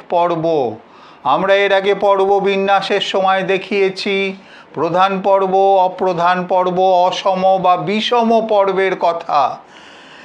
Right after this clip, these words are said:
চরণের শেষ প্রান্তে অবস্থিত চরণের সমাপ্তি সূচক পর্বকে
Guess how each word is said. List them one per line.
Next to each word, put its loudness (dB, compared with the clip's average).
চরণের 2
শেষ 0
প্রান্তে 2
অবস্থিত 0
চরণের 0
সমাপ্তি 0
সূচক -2
পর্বকে 0